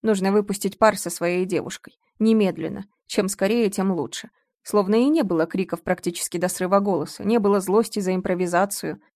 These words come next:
и того крышесносного поцелуя с оборванкой. Вот они припарковались на подземной стоянке, поднялись на двадцать пятый родной этаж, зашли в квартиру и "Коль, мы куда?"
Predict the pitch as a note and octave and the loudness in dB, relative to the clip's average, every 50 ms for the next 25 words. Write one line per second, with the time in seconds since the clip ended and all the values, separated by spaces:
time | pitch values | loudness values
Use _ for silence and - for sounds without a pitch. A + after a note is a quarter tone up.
0 | _ _ - A#3 A3 G#3 G3+ F#3 F#3 G3 F#3+ - - F#3+ F#3+ - F#3 - G3+ G3 | _ _ 2 2 4 4 2 2 4 4 2 2 0 -2 -2 -2 -2 0 2 2
1 | F#3+ - - F#3+ F3+ F#3 F3+ - F#3+ - - G#3 G#3+ G#3+ F#3 E3+ E3 E3+ - F3+ | 2 2 0 2 2 2 0 0 -4 0 2 2 4 4 2 2 0 0 -2 -2
2 | F3+ F3+ F3+ F3+ F3 E3+ D#3 D3 - - - - - _ _ _ _ _ _ _ | 0 0 0 0 0 -2 -4 -4 -6 -12 -14 -20 -20 _ _ _ _ _ _ _
3 | _ _ _ _ _ - G3 A#3 C#4 C4+ A3+ G#3 G3+ G3 G3+ G3+ G3 - - F#3+ | _ _ _ _ _ -4 0 2 2 4 4 4 4 4 2 0 -2 -2 -2 -4
4 | F#3+ - F#3+ F#3+ F#3+ F#3+ F3+ F#3+ - G3 G3 F#3 F3+ F#3 G3 F3+ F3+ F3+ F3+ F3+ | 0 0 2 4 4 2 2 -2 -4 -6 -4 -4 -4 -2 -2 -2 -2 -2 -4 -6
5 | - - F#3 F3 F#3 A3 B3+ B3 A#3 - - G3+ G3 - - F#3+ F#3 F3 F#3 F#3+ | -6 -4 -4 -2 0 0 0 0 -2 -4 -6 -12 -12 -10 -10 -8 -4 -2 0 2
6 | G3+ G3 G3+ - F3+ F3+ F3 F3+ F3+ F3 - - - - F#3 F3 F3 G3+ F#3 E3+ | 2 0 0 0 -4 -4 0 -2 -2 -2 -2 -10 -2 -2 -2 -2 0 -2 -2 -2
7 | E3+ F3+ F#3 F#3 F#3 F3+ F#3 - B3 C4 A#3+ - - _ _ _ _ _ _ - | -2 -2 -2 -2 -4 -4 -4 -2 -2 -2 -4 -6 -10 _ _ _ _ _ _ -8
8 | - F3+ G3 G3 - G3+ G3+ G3+ - F#3 F#3 F#3+ G3 - - D4 C#4 B3 G#3 F#3+ | -2 0 0 0 0 -2 -2 -2 0 0 0 0 0 0 0 2 2 2 2 2
9 | G3+ G#3+ G#3+ G#3 G3+ - _ _ _ _ _ _ _ _ _ _ - - D4 B3+ | 2 0 0 -2 -4 -6 _ _ _ _ _ _ _ _ _ _ 2 4 6 6
10 | G3+ G3 F#3+ G#3 G#3 G#3+ C4 A3+ B3+ A#3 G3 F3 | 6 6 2 2 2 2 2 4 4 4 2 2